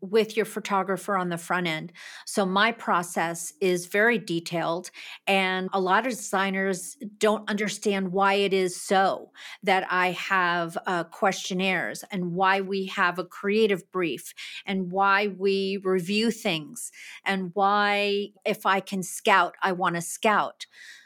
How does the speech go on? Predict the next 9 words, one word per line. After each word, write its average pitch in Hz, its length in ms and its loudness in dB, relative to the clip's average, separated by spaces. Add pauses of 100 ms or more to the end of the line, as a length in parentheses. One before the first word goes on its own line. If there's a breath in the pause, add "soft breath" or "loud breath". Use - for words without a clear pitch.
(440 loud breath)
Because 233 460 0 (140)
all 240 260 6
of 254 80 2
those 233 300 2
expectations 180 1200 -4
and 190 240 -2
all 208 240 4
of 214 100 -2
those 196 400 0